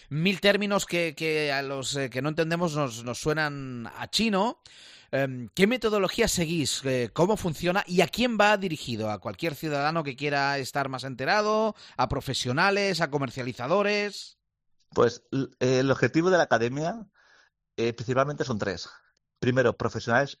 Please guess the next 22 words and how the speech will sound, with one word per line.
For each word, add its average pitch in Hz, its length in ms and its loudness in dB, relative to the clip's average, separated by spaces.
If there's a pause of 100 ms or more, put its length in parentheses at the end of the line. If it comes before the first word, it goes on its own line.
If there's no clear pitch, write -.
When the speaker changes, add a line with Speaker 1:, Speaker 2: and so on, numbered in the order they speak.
(140)
Speaker 2:
profesionalizar 117 520 0
el 156 80 2
sector 117 340 0
energético, 117 680 -2 (220)
que 107 120 0
durante 101 300 2
años 110 200 2
ha 110 60 -6
carecido 110 400 0
de 101 60 -2
una 104 120 -2
formación 107 400 -2
práctica 107 400 -2
y 90 40 -2
actualizada. 110 640 -2 (880)
Segundo, 110 440 4
ofrecer 107 320 0
una 117 120 4
formación 107 600 2
accesible 101 540 -2
y 104 80 0
útil, 110 320 -4